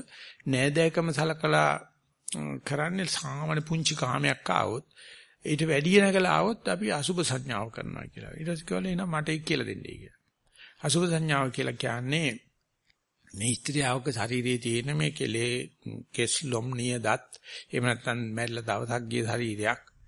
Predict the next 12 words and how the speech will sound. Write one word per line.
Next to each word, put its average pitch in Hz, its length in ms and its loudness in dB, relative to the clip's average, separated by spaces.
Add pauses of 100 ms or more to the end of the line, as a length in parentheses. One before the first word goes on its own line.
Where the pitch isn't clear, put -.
(340)
මැරිලා 117 280 -2
දවස් 110 240 0
දෙකක් 113 240 -4
තුනක් 120 280 -2
ගිය 123 180 2
ශරීරයක් 117 500 -2
ආදි 117 280 2
වශයෙන්, 165 380 2 (500)
අ, - 100 -4 (160)
ඊට 143 260 0
වැඩිය 139 400 2
ලොකු 185 240 2